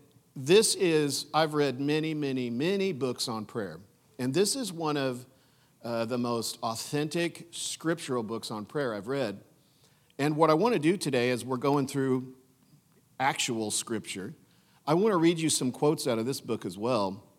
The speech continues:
and then kind of, uh, pull them into the context of what we're talking about here. So this, this is especially to those of you who are in that place of waiting, and it's just almost like torture.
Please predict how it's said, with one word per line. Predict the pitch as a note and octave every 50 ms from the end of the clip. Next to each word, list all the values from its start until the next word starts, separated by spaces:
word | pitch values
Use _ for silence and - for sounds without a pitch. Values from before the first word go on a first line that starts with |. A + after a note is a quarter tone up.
| _ _ _ _ _ _ _ _ _ _ _ _ _ _ _ -
and | B2 A#2 A#2 A#2 G#2+
then | C3+ C3 C3
kind | A#2+ - C3 B2 B2 A#2
of, | G#2+ G#2 F2+ G#2+
uh, | G#2 G2 F#2+ F#2
pull | - - C3+ C3
them | B2 B2+ A#2+ A2+
into | A2+ A2
the | G2+ G2
context | - - - A2 A#2 B2+ - B2 G2+ F#2 - -
of | F#2+ -
what | A#2 F2+
we're | F2 F2
talking | - - G#2+ G#2 G2+ - G2
about | F2 F2 E2+ E2+ D#2+
here. | F2 E2+ D#2 C#2+ - _ _ - - - - - - - _ _ _ _
So | - - - E3 D#3+ D#3 D#3 - - - - - _ _ _ _ _ _ _ _ - D3 D3 D#3 - -
this, | E3 G#3+ A#3 - - E3+ - -
this | D#3 G3+ G3+ -
is | F3 C#3 C#3+
especially | B2+ - - - - D#3 D#3+ - - D#3 D3 C3+ A#2+
to | - C#3
those | A#2 B2+ B2 A#2+ A2+
of | A#2 G2+ A2
you | A#2 A#2 A#2
who | G#2 A2+ A#2+ A#2+
are | A2+ A2 -
in | - C3+ C#3 D3+ E3 F3+ F3+ F3 D#3
that | C#3+ C3+ B2+ B2+ - - - - - _ _ _ _ _ _ -
place | - - - C#3+ C#3+ C3+ A#2 F2+ F2 - - - - - - _ _ _ _ _ _ _ _ _ _ _ -
of | A#2 A2+ G#2
waiting, | G#2+ G#2+ B2 C3 C3+ C3+ A#2+ G#2 F#2 F2+ F2 F2+ F2+ - _ _ _ _ _ _ _ _ _ -
and | F3+ C#3+ D3 D3
it's | D#3 D3+ -
just | - - D#3 C3+ - D3
almost | C3 C3 C3 B2 A#2 - -
like | G#2 F#2+ -
torture. | - - G#2 F2+ - - - D#2+